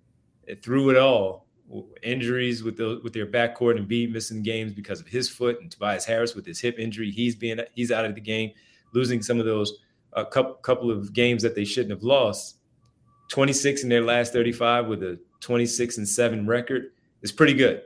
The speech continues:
to, to still be in the mix. As we've always talked about, they need to be in the top three. That's pretty good for considering where they were at twelve and twelve when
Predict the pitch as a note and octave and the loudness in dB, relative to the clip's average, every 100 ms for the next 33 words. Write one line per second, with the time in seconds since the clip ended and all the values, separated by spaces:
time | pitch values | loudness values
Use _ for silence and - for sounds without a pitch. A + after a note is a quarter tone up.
0 | _ - A2 G2+ - G2 - B2 A2+ G#2 | _ -4 -4 -4 -8 -8 2 4 4 0
1 | G2+ G#2+ B2+ A#2+ A2+ A2 A2 G#2 - - | -6 -2 2 2 0 -2 -2 -4 -10 -14
2 | _ _ _ G#2+ G2+ A2 G#2+ A2+ A#2 A2+ | _ _ _ -2 0 0 6 6 6 2
3 | A#2+ A2 - G#2 G2 G2 G#2+ G#2 G#2 G2+ | 2 2 2 -2 -2 -4 -4 -4 -4 -4
4 | G2 A2 F#2+ - A2+ A#2+ G#2+ G2+ - _ | -4 -4 -6 -6 0 2 2 -2 -10 _
5 | _ _ - G2 - C3 A2 A2+ G#2 F2 | _ _ -6 -6 0 2 4 4 2 -2
6 | - - G2+ F2+ - G#2 - A2 G2+ F#2+ | -10 -6 -4 -4 -8 -6 0 0 0 -2
7 | G2+ G2 F#2+ G2 F#2+ F2 - G#2 G2 F2+ | -2 -2 -2 -2 -2 -4 -2 -2 -2 -6
8 | - G#2+ F#2+ F2+ E2+ F2+ F2 E2+ | -6 -2 0 -2 -8 -12 -10 -10